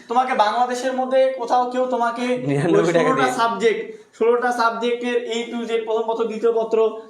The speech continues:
Speaker 1: ধরে ধরে তোমাকে এমসিকিউ পড়াবে, প্রত্যেকটা সাবজেক্টে ম্যারাথন ক্লাস দিবে, সেগুলো স্লাইড বা পিডিএফ দিবে, সেগুলোর উপরে সুপার সাজেশন দিবে, এমসিকিউ এক্সাম নিবে,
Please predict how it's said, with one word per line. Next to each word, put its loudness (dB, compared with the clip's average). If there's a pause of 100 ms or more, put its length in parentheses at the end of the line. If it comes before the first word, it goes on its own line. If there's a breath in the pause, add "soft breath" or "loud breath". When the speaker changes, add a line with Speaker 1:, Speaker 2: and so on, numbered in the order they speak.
Speaker 1:
ধরে 2
ধরে 0
তোমাকে -4
এমসিকিউ -6
পড়াবে, 0 (300)
প্রত্যেকটা -2
সাবজেক্টে -2
ম্যারাথন -2
ক্লাস 0
দিবে, -2 (200)
সেগুলো 0
স্লাইড 0
বা 2
পিডিএফ -2
দিবে, 0 (140)
সেগুলোর 2
উপরে 2
সুপার -2
সাজেশন -4
দিবে, 0 (200)
এমসিকিউ -2
এক্সাম 2
নিবে, -2